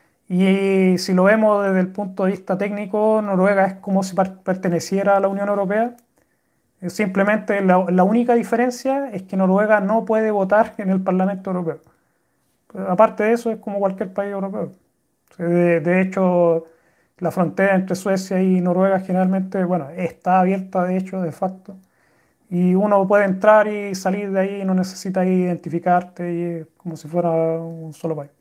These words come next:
Y si Noruega no fuera parte de la Unión Europea, no se podría hacer eso. Así que para que tengan eso en cuenta.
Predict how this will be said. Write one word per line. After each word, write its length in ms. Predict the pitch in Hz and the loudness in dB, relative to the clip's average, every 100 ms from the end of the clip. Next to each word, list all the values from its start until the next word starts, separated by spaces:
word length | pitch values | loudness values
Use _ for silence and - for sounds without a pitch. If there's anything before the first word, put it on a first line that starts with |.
| _ _ _ _ _ _ - | _ _ _ _ _ _ -4
Y 260 | 180 180 | 0 2
si 840 | 160 185 180 180 180 175 170 165 160 156 _ - | 0 0 2 2 2 2 0 -2 -4 -8 _ -10
Noruega 460 | 170 165 185 180 180 | -4 2 6 6 6
no 140 | 185 | 4
fuera 300 | 185 196 190 | 2 2 4
parte 340 | 202 196 196 | 4 0 -4
de 60 | 196 | -4
la 80 | 190 | -2
Unión 220 | 190 196 | -2 -4
Europea, 380 | 196 190 202 202 | -4 -4 -4 -4
no 100 | 180 | -4
se 140 | 180 | -4
podría 320 | 165 165 175 | -2 0 0
hacer 200 | 180 185 | -2 -2
eso. 180 | 180 180 _ _ _ _ _ _ _ _ _ _ | -4 -6 _ _ _ _ _ _ _ _ _ _
Así 160 | - 175 | -12 -8
que 180 | 165 156 | -6 -2
para 220 | 160 156 | -2 0
que 100 | 156 | 0
tengan 300 | 165 160 160 | 0 -2 -4
eso 200 | 160 160 | -6 -10
en 60 | |
cuenta. 380 | 143 165 151 _ | -12 -14 -18 _